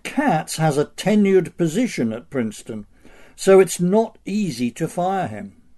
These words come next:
But where there's a will, there's a way. What's the way? Sexual misconduct with an undergraduate. Wait, didn't that happen fifteen years ago?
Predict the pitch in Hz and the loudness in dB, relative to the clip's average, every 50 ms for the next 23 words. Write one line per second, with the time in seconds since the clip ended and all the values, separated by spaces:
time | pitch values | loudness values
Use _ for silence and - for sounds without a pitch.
0 | _ _ _ _ _ _ _ - - - - - 139 175 302 285 233 _ - - | _ _ _ _ _ _ _ -20 -20 -20 -8 2 4 4 4 4 -2 _ -18 -20
1 | - - 131 123 127 131 143 160 190 196 185 180 226 240 269 302 262 226 170 156 | -14 -8 -6 -4 -2 -2 -2 0 2 2 4 6 4 6 6 6 4 6 6 6
2 | 196 254 254 - - - - - - - - - 143 151 196 208 180 202 202 196 | 4 4 2 0 -2 -8 -20 -20 -20 -16 -6 -4 -2 0 0 0 2 0 0 0
3 | 185 180 156 131 117 107 101 95 95 - - - _ _ _ _ - - _ - | 0 -2 0 0 -2 -2 -4 -6 -10 -12 -14 -16 _ _ _ _ -20 -20 _ -20
4 | _ _ - _ _ _ _ - - _ _ _ - _ _ _ - - - _ | _ _ -20 _ _ _ _ -20 -20 _ _ _ -20 _ _ _ -20 -20 -20 _
5 | - - 156 180 - - - 170 170 170 185 196 247 277 294 277 - - - - | -4 2 2 2 2 0 0 0 4 4 4 4 4 4 2 0 -2 -4 -6 -20
6 | - - - - _ _ _ _ - _ _ _ _ _ _ _ - _ - - | -20 -20 -20 -20 _ _ _ _ -20 _ _ _ _ _ _ _ -20 _ -14 -10
7 | - - 269 294 254 - - - 165 151 139 139 139 135 - - - 170 214 247 | -2 -2 -2 -2 -2 -6 -2 0 2 4 4 2 2 -2 -4 -2 0 2 4 4
8 | 214 220 226 - - 165 160 139 143 139 175 254 285 269 277 254 277 277 285 285 | 4 4 2 0 -4 -4 -2 -2 0 0 0 -2 -2 -2 -4 -4 -4 -2 -2 -2
9 | 269 269 208 185 156 131 - - - - - - - - - - _ _ _ - | -2 0 0 0 0 -2 -4 -10 -20 -20 -20 -20 -20 -20 -20 -20 _ _ _ -20
10 | - - - - - - - - - _ _ _ _ _ _ _ _ - _ _ | -18 -18 -18 -18 -20 -20 -20 -20 -20 _ _ _ _ _ _ _ _ -20 _ _
11 | _ _ - 190 214 165 123 - - 175 202 269 349 370 370 285 202 240 214 - | _ _ -2 2 2 2 2 0 0 0 0 0 0 -2 -2 0 0 0 0 2
12 | 214 180 160 - - - 220 208 180 - - - - 185 190 185 185 180 175 170 | 0 -2 -2 -4 -6 -2 0 0 0 -2 -10 -8 -4 -4 -4 -4 -4 -4 -4 -4
13 | 156 147 135 127 139 143 156 170 180 170 190 180 165 190 208 220 240 269 330 247 | -4 -4 -2 -2 0 0 0 -2 -2 -2 -2 -2 0 -2 -2 -2 -4 -6 -8 -10